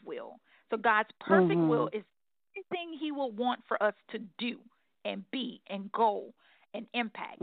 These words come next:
Speaker 1: His
Speaker 2: Mm-hmm.
Speaker 1: permissive will is saying, "This is not what I willed for you, but because you're my son, because you're my daughter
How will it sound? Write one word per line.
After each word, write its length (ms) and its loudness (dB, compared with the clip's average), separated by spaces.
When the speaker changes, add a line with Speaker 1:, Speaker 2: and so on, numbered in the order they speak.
Speaker 1:
His 140 2
Speaker 2:
Mm-hmm. 100 0
Speaker 1:
permissive 440 -4
will 80 -2
is 380 -10
saying, 360 -4
"This 160 -4
is 140 -6
not 340 2
what 200 0
I 160 0
willed 340 -2
for 100 -6
you, 220 -10
but 200 -6
because 440 -12
you're 200 -4
my 200 -10
son, 360 -2
because 320 2
you're 120 0
my 200 0
daughter 500 0